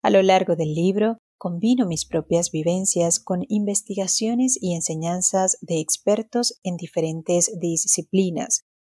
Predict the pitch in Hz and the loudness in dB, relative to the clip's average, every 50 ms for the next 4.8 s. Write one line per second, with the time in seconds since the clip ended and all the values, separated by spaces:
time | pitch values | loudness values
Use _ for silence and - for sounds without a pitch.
0 | _ _ 220 208 - 202 - 214 185 180 - 208 208 214 202 180 165 160 160 - | _ _ -2 0 0 0 0 0 -2 0 0 0 2 2 4 4 2 2 2 -2
1 | 175 - - 170 165 - - 170 175 175 175 175 170 175 - - 175 170 180 180 | -2 -2 -2 -4 -2 0 -2 -2 -2 -2 -4 -4 -4 -4 -4 -2 -2 -4 -4 -6
2 | 175 160 - 160 156 165 170 175 190 202 208 196 175 160 175 214 226 - - - | -4 -2 -2 -2 0 2 2 2 2 2 2 2 2 2 2 2 2 0 0 -2
3 | 170 165 - - 165 160 - - - 202 202 202 208 - 190 175 175 190 214 233 | -4 -4 0 0 0 0 0 -2 0 0 0 0 2 2 2 2 4 4 4 4
4 | 226 180 170 160 - 165 151 151 151 151 151 - - - - | 2 2 0 -2 0 0 0 2 0 0 0 0 0 -2 -4